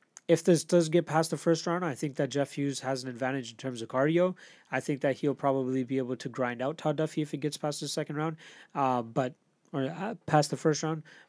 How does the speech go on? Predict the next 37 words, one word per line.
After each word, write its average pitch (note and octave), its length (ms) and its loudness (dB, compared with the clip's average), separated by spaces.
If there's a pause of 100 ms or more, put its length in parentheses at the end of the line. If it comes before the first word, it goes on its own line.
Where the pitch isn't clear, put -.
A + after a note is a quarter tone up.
But C3+ 120 -2
I'm C3 120 -2
just D3+ 380 0
so D#3 460 6 (500)
discouraged D3+ 840 4 (260)
by C3+ 200 -2
Jeff C#3 260 0
Hughes' C3 340 -2
last C3+ 380 2
fight. C3+ 260 4 (300)
I B2+ 40 -6
did D#3+ 200 6
have, D#3 220 2 (200)
have D3 300 2
him C#3+ 120 0
as C#3+ 180 0
a C#3 40 0
lock C3+ 220 2
of C3+ 60 -8
the C3+ 60 -2
night B2+ 180 -4
play B2+ 240 0
against B2 360 -6
Maurice C3+ 640 0
Green. C3 440 -4 (340)
Uh, B2 280 -2
you D#3 140 -4
know, B2+ 120 0
he A#2+ 140 -4
fought D3+ 360 6
him B2+ 120 -2
pretty D3+ 200 4
much C#3+ 200 2
the B2+ 80 -4
fight D#3 280 0
before E3 300 6
that B2+ 200 2